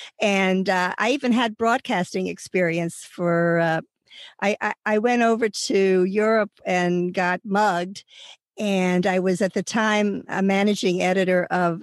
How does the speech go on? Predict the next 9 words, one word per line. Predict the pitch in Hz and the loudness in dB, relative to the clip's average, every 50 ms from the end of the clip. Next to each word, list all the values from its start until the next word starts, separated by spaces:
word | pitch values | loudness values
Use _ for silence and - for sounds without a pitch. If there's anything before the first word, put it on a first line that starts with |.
| - - | -10 -6
a | 175 180 175 | -4 -4 -4
publication | - 226 190 175 175 175 - 214 175 180 - - 180 | -2 -2 -4 -2 -4 -6 -4 -4 -4 -4 -4 -8 -8
called | - 202 190 - - | -4 -4 -4 -4 -4
Travel | - 277 302 320 320 - 180 | -4 -2 -2 0 0 -2 -4
Smart. | - - - - 165 156 - - _ _ - - - - - - - - - _ _ - | -4 -6 -6 -4 -2 -2 -2 -4 _ _ -20 -20 -20 -20 -20 -20 -20 -20 -20 _ _ -4
And | - 208 202 190 185 185 180 | -2 0 2 2 2 2 2
the | 175 175 | 2 0
Travel | - - - 226 233 240 233 240 | -2 0 0 0 0 0 0 -4
Channel | 233 - - 240 196 185 175 170 160 165 170 160 - | -6 -4 -2 0 0 0 2 0 0 0 -2 -4 -8